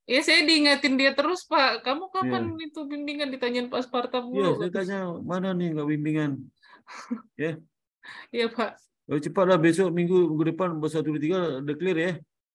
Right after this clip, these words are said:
Speaker 1: Iya, Pak, insya Allah.
Speaker 2: Udah clear, nanti bisa ujian, minggu berikutnya ujian aja lah sempro ya.
Speaker 1: Iya, Pak.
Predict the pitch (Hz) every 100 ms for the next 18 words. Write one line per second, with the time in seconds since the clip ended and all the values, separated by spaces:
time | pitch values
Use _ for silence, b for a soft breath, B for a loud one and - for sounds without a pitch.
0 | - 196 208 220 202 202 175 170 165 165
1 | _ - 113 147 165 165 151 151 151 127
2 | 160 160 135 131 131 170 139 117 123 151
3 | 165 147 131 113 113 113 147 147 - _
4 | _ - 170 165 160 160